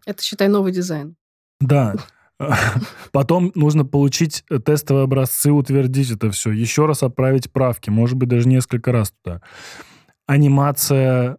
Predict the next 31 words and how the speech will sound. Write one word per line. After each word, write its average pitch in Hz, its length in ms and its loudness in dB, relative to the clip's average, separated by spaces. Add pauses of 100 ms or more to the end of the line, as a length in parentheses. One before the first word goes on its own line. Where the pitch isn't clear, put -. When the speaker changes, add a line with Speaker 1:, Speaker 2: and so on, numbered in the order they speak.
Speaker 2:
светодиодов, 117 960 0 (160)
голосовые 139 880 2
всякие 127 540 0
там, 123 440 0
э, - 20 0
Speaker 1:
Ну, 123 100 0
весь 123 120 2
Speaker 2:
истории. 127 360 2
Speaker 1:
софт, 120 280 0
вообще 196 300 -2
весь 226 260 0
софт 214 180 -2
Speaker 2:
Да. 202 180 2
Speaker 1:
написать, 190 400 -8
да. 185 100 -10
Speaker 2:
Синтез, 147 920 0
э, 110 300 0
сделать 113 420 2
голоса. 113 320 0
Вот 110 180 0
чтоб, 113 220 -4
просто 131 280 0
чтоб 113 200 -4
люди 127 220 2
понимали, 127 440 2
чтобы 117 400 -2 (280)
сделать 123 420 0
хороший 127 600 0
синтез, 147 520 0 (380)
нужно 127 560 2 (560)
записывать 127 800 0